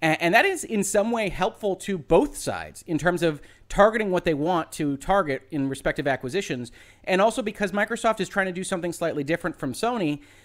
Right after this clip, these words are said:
that Microsoft is maybe not gonna take this as a shot across the bow as it might otherwise have when it was going head-to-head with Sony in, in terms of the early days of the Xbox versus PlayStation. I think Microsoft has a different vision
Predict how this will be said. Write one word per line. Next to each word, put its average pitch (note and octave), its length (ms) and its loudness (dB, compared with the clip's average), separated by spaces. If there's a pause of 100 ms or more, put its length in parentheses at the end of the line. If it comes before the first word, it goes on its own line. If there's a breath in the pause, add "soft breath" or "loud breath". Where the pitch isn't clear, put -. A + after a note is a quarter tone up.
(140 loud breath)
that F3 340 8
Microsoft F#3 640 0
is E3 280 -2
maybe E3+ 260 2
not F3 320 4
gonna G#3 160 -4
take F#3+ 300 -4
this G3 240 0
as F3+ 180 0
a F3+ 80 0
shot E3+ 240 2
across F3 300 0
the E3+ 80 -2
bow D3+ 320 0
as C3+ 100 -4
it D3+ 80 -8
might D3 180 0
otherwise C#3+ 480 2
have C3 360 0 (260 soft breath)
when E3+ 180 4
it F3 80 2
was D#3 140 -4
going D#3+ 220 2
head-to-head D3+ 440 0
with D3 120 -2
Sony B2+ 400 -4
in, C3+ 160 -6
in C#3 100 -6
terms C#3+ 240 -2
of B2 80 -4
the C3 100 -4
early C#3 220 -2
days C3 240 -4
of A#2+ 80 -10
the A#2 220 -6 (360 loud breath)
Xbox - 540 4
versus C3+ 380 -4
PlayStation. B2 540 -6
I E3 100 0
think A#3+ 180 -4
Microsoft F#3+ 580 2
has D#3 220 2
a C3+ 40 -2
different D3+ 400 0
vision A#2 400 0